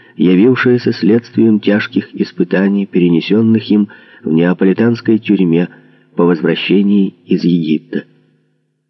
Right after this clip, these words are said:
Оказавшись в запасе, тяжело больной,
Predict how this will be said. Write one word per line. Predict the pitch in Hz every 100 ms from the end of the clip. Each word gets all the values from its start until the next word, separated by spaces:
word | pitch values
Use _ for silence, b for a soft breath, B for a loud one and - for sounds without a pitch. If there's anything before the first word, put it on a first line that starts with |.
| _ _
Оказавшись | 90 117 110 139 139 131
в | 127
запасе, | 131 127 127 127 -
тяжело | - 78 85 104
больной, | 98 95 92 117 120